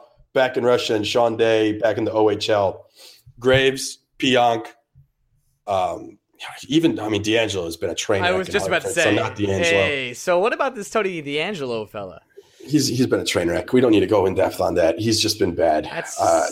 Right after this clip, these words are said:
Speaker 1: it's
Speaker 2: not,
Speaker 1: depressing.
Speaker 2: that's not good. That's all I'll say.
Speaker 1: No, but Pionk and Graves are sitting right there, and it's not like a Chytil situation where
Speaker 2: Chytil
Speaker 1: their
Speaker 2: needs to
Speaker 1: entry-level
Speaker 2: go.
Speaker 1: contracts aren't triggered because they haven't been in the N H L yet. These are guys who,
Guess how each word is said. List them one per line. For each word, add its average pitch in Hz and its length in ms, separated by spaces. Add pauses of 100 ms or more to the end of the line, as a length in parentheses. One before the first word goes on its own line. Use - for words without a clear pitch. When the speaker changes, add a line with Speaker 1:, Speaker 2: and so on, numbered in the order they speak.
Speaker 1:
it's 101 160
Speaker 2:
not, 220 100
Speaker 1:
depressing. 92 440
Speaker 2:
that's 160 300
not 131 420
good. 120 540 (120)
That's 139 200
all 135 100
I'll 120 80
say. 107 160
Speaker 1:
No, 120 200 (140)
but 131 380
Pionk 165 300
and 139 80
Graves 139 280
are 123 40
sitting 135 240
right 127 180
there, 107 340
and 110 100
it's 110 140
not 147 220
like 135 220
a 117 160
Chytil 123 280
situation 107 640
where 104 440 (300)
Speaker 2:
Chytil 220 100
Speaker 1:
their 135 120
Speaker 2:
needs 143 220
to 147 80
Speaker 1:
entry-level 127 280
Speaker 2:
go. 120 60
Speaker 1:
contracts 117 720 (600)
aren't 123 260
triggered 110 420
because 104 300
they 101 80
haven't 107 240
been 101 120
in 98 60
the 101 100
N 98 80
H 90 140
L 98 160
yet. 95 200
These 107 160
are 107 80
guys 101 440 (440)
who, 110 520